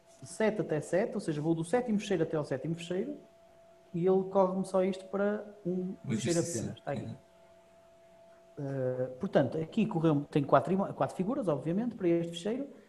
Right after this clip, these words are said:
Speaker 1: e, eh, para este, para esta imagem e,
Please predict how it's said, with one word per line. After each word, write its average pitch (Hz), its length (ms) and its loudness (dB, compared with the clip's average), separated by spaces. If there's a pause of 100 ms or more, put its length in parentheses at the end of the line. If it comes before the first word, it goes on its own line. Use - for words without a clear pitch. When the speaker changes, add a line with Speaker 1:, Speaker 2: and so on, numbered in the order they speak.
(240)
Speaker 1:
e, 190 500 0
eh, 175 500 -2
para 170 120 0
este, 160 280 0
para 151 160 -4
esta 151 160 -4
imagem 220 680 -2
e, 170 440 -4